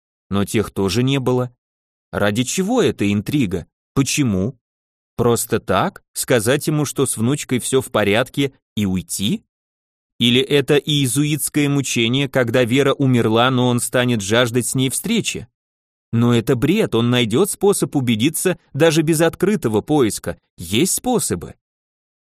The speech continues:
«Я желал отомстить твоему отцу», сглотнув вязкую слюну, произнёс он в спину уходящему.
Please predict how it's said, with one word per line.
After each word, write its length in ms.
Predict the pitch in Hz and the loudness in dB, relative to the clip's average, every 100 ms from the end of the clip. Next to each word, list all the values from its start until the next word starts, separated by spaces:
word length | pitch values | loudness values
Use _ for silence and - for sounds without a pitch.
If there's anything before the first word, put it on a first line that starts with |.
| _ _ - | _ _ -2
«Я 300 | 104 165 175 | 4 6 4
желал 460 | 151 185 190 185 | 4 6 6 6
отомстить 720 | 180 175 180 175 - 196 185 - | 4 2 0 0 -2 -2 -2 -2
твоему 480 | 165 185 180 180 | 2 4 4 4
отцу», 600 | 175 - - 156 98 78 - _ - | 2 0 -2 -2 -2 -6 -18 _ -10
сглотнув 720 | 95 98 120 120 127 110 - | -6 -2 0 2 0 -2 0
вязкую 480 | 113 110 - 117 107 | 0 0 -2 -2 -2
слюну, 380 | 113 127 143 | -2 0 0
произнёс 580 | 123 110 104 95 120 - | 0 0 0 0 -2 -2
он 140 | 120 107 | -2 -4
в 40 | |
спину 340 | - 120 117 | -4 -2 -2
уходящему. 880 | 110 113 113 101 92 85 - 90 80 | -2 -4 -2 0 -2 -4 -8 -12 -16